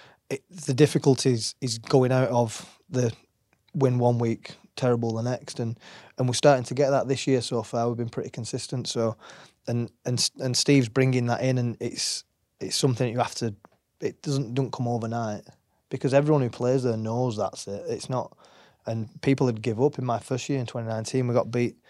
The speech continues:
a couple of times, and it felt like there was people on the field that gave up, and I'd never experienced that before.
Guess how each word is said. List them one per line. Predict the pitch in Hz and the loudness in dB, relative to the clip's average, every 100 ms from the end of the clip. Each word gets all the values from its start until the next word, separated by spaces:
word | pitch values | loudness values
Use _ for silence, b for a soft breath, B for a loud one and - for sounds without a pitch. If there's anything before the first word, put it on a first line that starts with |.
| B B B - | B B B -8
a | |
couple | - - 117 | -2 2 2
of | |
times, | - 120 113 110 | 2 2 2 0
and | - | -4
it | 113 | -6
felt | - 123 | 2 4
like | 120 113 | 4 2
there | |
was | 117 | -2
people | - 147 131 127 | 0 0 0 0
on | 120 | -2
the | |
field | 113 - 123 107 | -4 -2 0 0
that | 107 107 | -6 -2
gave | 123 117 110 | 0 2 2
up, | 117 - - - _ _ | -2 -4 -20 -20 _ _
and | - | -4
I'd | 120 | -2
never | 117 127 120 | 2 0 0
experienced | - 127 127 123 | -2 -2 -2 -2
that | 123 - | -4 -6
before. | 110 113 98 | -8 -8 -8